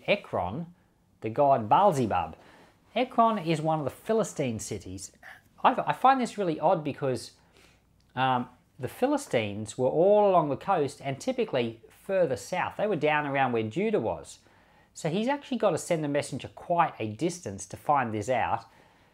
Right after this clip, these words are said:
when he knows Elijah is there. Now, I have a feeling that he purposely did not want to ask Elijah. So it's, it's a bit of an, a deliberate insult. It's a feeling, I,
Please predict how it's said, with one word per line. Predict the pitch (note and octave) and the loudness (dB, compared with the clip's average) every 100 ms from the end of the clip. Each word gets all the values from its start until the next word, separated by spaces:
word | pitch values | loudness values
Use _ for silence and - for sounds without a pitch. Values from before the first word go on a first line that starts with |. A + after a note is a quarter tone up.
| _ _ _ | _ _ _
when | E3 E3 D#3 D3+ _ | -2 -2 -2 -6 _
he | B2 | -6
knows | D#3+ E3 F3 | -4 -2 0
Elijah | D#3 B2+ A2+ G#2+ A#2+ | 0 2 0 0 -4
is | A2 | -2
there. | D#3 F3 - | 2 2 2
Now, | A#2+ B2+ C3+ | -4 -2 2
I | A#3 | 2
have | A#3 F#3+ | 2 -2
a | D3+ | -2
feeling | - - F#3 F3+ A#2 E2 G#2 E3 - _ _ _ | -6 -6 -2 0 0 -4 -8 -10 -14 _ _ _
that | - | -12
he | A#2+ A#2 | -8 -8
purposely | - D3 E3 C#3 - C3 | -4 -4 -4 -6 -8 -8
did | A2 A#2 A2+ | -8 -8 -8
not | A#2+ C3+ D#3 D#3 | -6 -2 -2 -2
want | A#2 G#2 | -8 -8
to | G#2 | -4
ask | F2+ F2+ - | -4 -4 -8
Elijah. | G2+ E2 D#2+ - - _ _ - - | -8 -8 -10 -20 -20 _ _ -20 -8
So | C#3+ | -2
it's, | C3+ - - - | -2 -4 -16 -10
it's | A#2+ A2 | -10 -6
a | |
bit | A#2+ E3 | -4 -2
of | C3+ | -2
an, | C3+ - | -4 -8
a | |
deliberate | A2 C3 C#3+ C3+ B2+ - - _ _ | -6 -2 0 2 0 -2 -8 _ _
insult. | D#3 E3+ - G#2+ - - _ _ _ _ G2 | 4 4 4 2 0 -18 _ _ _ _ -16
It's | - | -12
a | |
feeling, | - B2 G#2+ A2 | -4 0 0 0
I, | G2 | -4